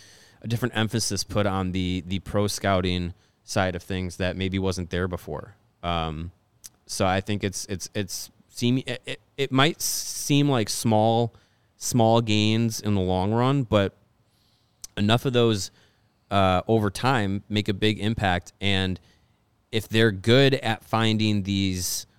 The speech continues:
kind of more smaller moves where, you know, you, you, you get a guy who's buried on the Maple Leafs or on, on Colorado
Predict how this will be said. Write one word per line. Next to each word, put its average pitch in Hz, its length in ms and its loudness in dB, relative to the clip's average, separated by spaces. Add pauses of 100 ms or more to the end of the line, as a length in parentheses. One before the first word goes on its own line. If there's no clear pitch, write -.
(200)
kind 110 220 2
of 98 120 0
more 101 480 4 (360)
smaller 117 920 2 (720)
moves 107 720 0 (140)
where, 98 480 2
you 98 140 0
know, 95 100 0
you, 95 300 0
you, 92 280 -6
you 95 120 -8
get 95 160 0
a 92 40 -2
guy 95 320 0
who's 92 380 -4 (380)
buried 98 440 0
on 95 300 -2
the 95 80 -4
Maple 95 380 0
Leafs 80 440 -2
or 90 420 -2
on, 87 320 -4
on 92 180 -2
Colorado 95 800 2